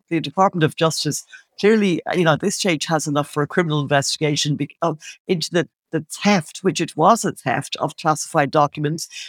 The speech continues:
"because it is theft when you take something that isn't yours and you have no intention of returning it." And I think we can see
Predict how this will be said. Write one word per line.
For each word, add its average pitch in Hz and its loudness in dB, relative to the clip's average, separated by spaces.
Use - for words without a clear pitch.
"because 170 2
it 156 2
is 220 2
theft 160 0
when 160 -2
you 151 2
take 185 -2
something 160 -2
that 143 0
isn't 147 -4
yours 151 2
and 143 0
you 147 0
have 151 0
no 165 2
intention 170 0
of 143 -2
returning 175 0
it." 135 -6
And 151 -2
I 151 2
think 208 -4
we 190 -4
can 147 -2
see 180 -2